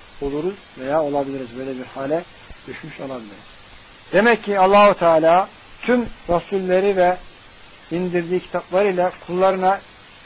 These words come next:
şunları emretmekte. İbadet çeşitleri sadece Allah Azze ve Celle'ye yapılacak. Başkasına yapılmayacak. Rasullerin iniş sebebi, gönderiliş sebebi, kitapların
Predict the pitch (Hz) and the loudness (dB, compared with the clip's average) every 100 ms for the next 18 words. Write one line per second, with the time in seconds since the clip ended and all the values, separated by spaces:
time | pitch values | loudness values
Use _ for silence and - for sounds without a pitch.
0 | - - 196 208 208 175 151 - 254 - | -16 -8 2 4 4 2 -4 -8 -18 -18
1 | - - - - - - 175 185 202 202 | -18 -18 -20 -20 -20 -10 -4 4 4 6
2 | 214 - 160 - - 190 196 190 190 185 | 2 -2 -12 -14 -6 -6 -4 0 0 0
3 | 185 180 180 175 175 165 160 156 156 143 | 0 0 -2 -4 -6 -6 -6 -4 -4 -6
4 | 127 107 110 - - - - - - 160 | -10 -18 -20 -20 -20 -20 -20 -20 -8 -4
5 | 160 156 139 156 156 135 147 127 104 - | -4 -8 -10 -6 -6 -6 -10 -12 -14 -20
6 | - - - - - 165 - 196 196 196 | -20 -20 -20 -20 -4 -4 -2 0 2 2
7 | - 175 180 - - 170 175 175 180 - | -2 -8 -8 -8 -8 -4 -2 -2 -4 -6
8 | - - - - - - 156 151 151 156 | -20 -20 -20 -20 -20 -10 -6 -4 -4 -6
9 | - 139 127 147 156 - - 165 - 165 | -6 -10 -8 -8 -10 -14 -6 -4 -2 -4
10 | 165 | -6